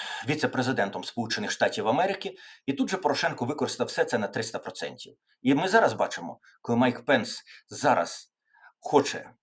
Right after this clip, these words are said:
балотуватися на посаду президента Сполучених Штатів Америки, це був би дуже добра для нас кандидатура, але, ну, поки що в нього ще дуже невисокі шанси. Побачимо, як там воно буде далі, як він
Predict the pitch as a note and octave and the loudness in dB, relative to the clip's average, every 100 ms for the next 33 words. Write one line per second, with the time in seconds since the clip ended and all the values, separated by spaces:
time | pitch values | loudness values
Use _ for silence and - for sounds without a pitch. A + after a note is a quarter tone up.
0 | - E2+ A2 A2+ A2 G2+ - F#2 F2+ A2 | -8 -2 0 0 0 -2 -4 -6 -6 -4
1 | G2 E2+ F2+ F#2 G2+ F#2+ - - G2 F#2+ | -4 -4 -8 -8 -4 -4 -6 -10 -10 -8
2 | F#2 F#2+ - F2+ G#2+ C3+ - C#3+ - - | -6 -6 -6 -4 -2 -2 -6 -10 -12 -20
3 | - B2 A#2+ A2+ A2+ G#2 - G#2+ F2+ F#2 | -8 -2 0 0 0 -2 -6 -6 -4 -2
4 | F#2 F#2+ F#2+ F2+ G2 F#2 F#2+ G2 E3 D3+ | -4 -4 -4 -4 -4 -4 -6 -4 0 0
5 | - A2+ A#2 A2+ F#2+ D#2+ C2+ - A#2 A#2 | 2 2 2 2 2 -2 -6 -4 -4 0
6 | C3 - - F#2+ E2+ - A#2+ A2 F#2 E2 | -2 -2 -6 -6 -8 -8 -6 -8 -8 -10
7 | - - - - G#2 - - G2 - F#2 | -10 -12 -8 -4 -4 -6 -6 0 0 0
8 | F#2+ - F#2 F#2 F#2+ - - - A2+ C3 | -8 -8 -8 -8 -10 -10 -6 2 2 2
9 | C3 - - - - _ _ _ _ - | -6 -16 -14 -14 -16 _ _ _ _ -4
10 | A2+ B2 - A2 D3 | 4 4 2 -2 -4